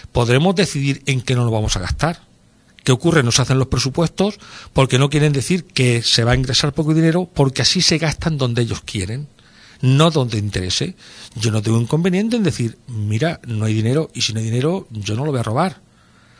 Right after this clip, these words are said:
Por lo tanto, si no hay dinero, los colectivos o, o cualquier actividad, no digo en general, pues si no hay dinero, no hay dinero. Y habrá que buscarlo de alguna forma.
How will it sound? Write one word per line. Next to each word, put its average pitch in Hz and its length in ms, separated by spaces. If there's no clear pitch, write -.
Por 123 120
lo 110 80
tanto, 147 260
si 139 160
no 131 60
hay 143 80
dinero, 175 260
los 185 100
colectivos 151 540
o, 147 60
o 120 320
cualquier 135 480
actividad, 139 480
no 110 140
digo 123 220
en 143 120
general, 175 400
pues 117 120
si 113 80
no 120 80
hay 135 40
dinero, 170 180
no 156 40
hay 127 60
dinero. 196 360
Y 113 320
habrá 113 220
que 196 80
buscarlo 151 340
de 120 60
alguna 120 240
forma. 160 340